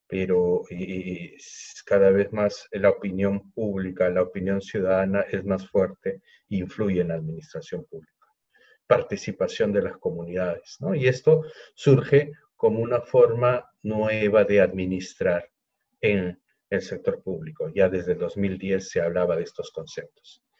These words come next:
Y en el dos mil quince se hablaba ya de gobierno inteligente, de un Estado inteligente, con la sustentabilidad, con los objetivos de desarrollo sostenible que dio la onu, diecisiete objetivos de desarrollo sostenible,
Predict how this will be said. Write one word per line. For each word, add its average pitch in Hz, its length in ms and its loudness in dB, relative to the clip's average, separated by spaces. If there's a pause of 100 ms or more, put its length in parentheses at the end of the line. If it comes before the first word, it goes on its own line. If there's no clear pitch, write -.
(140)
Y 127 100 4
en 113 60 4
el 113 100 4
dos 110 160 4
mil 143 160 4
quince 147 400 2
se - 160 0
hablaba 110 420 4
ya 107 200 0
de 110 340 -4 (280)
gobierno 104 440 2
inteligente, 87 640 -4
de 92 80 -2
un 101 100 2
Estado 104 380 4
inteligente, 87 760 -8 (360)
con 104 180 4
la 101 120 2
sustentabilidad, 101 1200 0 (240)
con 110 240 4
los 101 180 2
objetivos 113 600 2
de 98 120 -4
desarrollo 95 520 -2
sostenible 95 640 -6
que 87 140 -8
dio 92 200 -2
la 92 180 2
onu, 90 420 0
diecisiete - 580 -12
objetivos 92 460 -8
de 87 60 -6
desarrollo 90 380 -6
sostenible, 92 720 -8